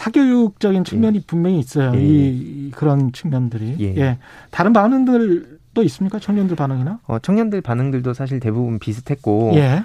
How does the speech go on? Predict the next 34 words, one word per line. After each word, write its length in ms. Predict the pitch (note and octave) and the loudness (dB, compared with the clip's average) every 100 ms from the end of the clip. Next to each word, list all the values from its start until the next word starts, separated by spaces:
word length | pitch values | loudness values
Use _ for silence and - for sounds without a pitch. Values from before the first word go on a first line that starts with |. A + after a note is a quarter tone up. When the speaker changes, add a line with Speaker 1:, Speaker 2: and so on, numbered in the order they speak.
| - | -4
Speaker 2:
뭐, 140 | - G#2 | -4 -2
이게 240 | G2+ G#2 | 0 -2
상황은 600 | G#2 D#3 F3 D#3+ C3+ A#2 | -2 -2 -2 -2 -4 -4
이해는 320 | A2+ A2 A2+ A2 | -4 -2 -2 -4
하지만 460 | D#3 C3+ A2+ D3 | -4 -2 -2 0
Speaker 1:
예. 280 | E3 C#3 F#3+ - | 2 2 0 0
Speaker 2:
그래도 240 | A2+ A2 | -2 0
이게 260 | G2 G2 G2+ | -2 -2 -2
코리나-, 400 | - D3+ C#3+ C3 | -2 -2 -2 -4
코로나가 680 | - D#3+ D#3+ D3 C3+ B2+ A#2+ | -4 -4 -2 0 0 0 -2
굉장히 280 | A#2 A2 G#2+ | -4 -4 -4
심각한 440 | - F3+ F3+ E3 | -4 -4 -4 -2
만큼 500 | B2+ F#2+ - G2 G#2 D3+ | -2 -4 -4 -2 0 2
Speaker 1:
음. 180 | C#3 A2+ | 2 2
Speaker 2:
좀 120 | G#2 | -2
조심했으면 480 | G#2+ B2 B2 B2+ A2 | -2 -2 -2 -2 -8
좋겠다는 440 | - G2+ G2 G2 | -6 -6 -4 -4
반응이 320 | F2+ F2 F#2 | -4 -6 -6
좀 160 | F2+ F2+ | -6 -8
많이 180 | F2 E2+ | -6 -6
있었습니다. 500 | E2 - - E2 - - - - - - - - | -8 -12 -12 -12 -12 -18 -20 -20 -20 -20 -20 -4
Speaker 1:
다음 460 | D3 D#3+ G#3+ G#3+ | 0 4 6 6
이야기 400 | F3+ F3 F#3 F3 | 6 4 4 2
넘어가 320 | D#3 D3 D#3 C#3 | 2 4 4 2
볼까요? 480 | C#3 C3 D#3 A3+ - - - | 0 0 0 0 -2 -14 -6
예. 20 | D#3 | -2
Speaker 2:
네, 160 | C3+ | 0
지금 160 | D3 A#2 | 0 -2
코로나 340 | - G#3 F#3+ | 0 2 2
확산 320 | F3 - E3+ | 0 0 -2
타격이 500 | D3+ D#3+ D#3 B2+ A#2 - | 0 0 0 0 -4 -2
이공삼공에 760 | A2 E3 F3+ E3 D3 C#3+ C3 | -2 0 0 -2 -2 -2 -2
집중이 400 | B2 G2 B2 B2 | -4 -6 0 0
되면서 540 | G#2 G2 F#2+ B2 G2+ | 0 0 0 2 0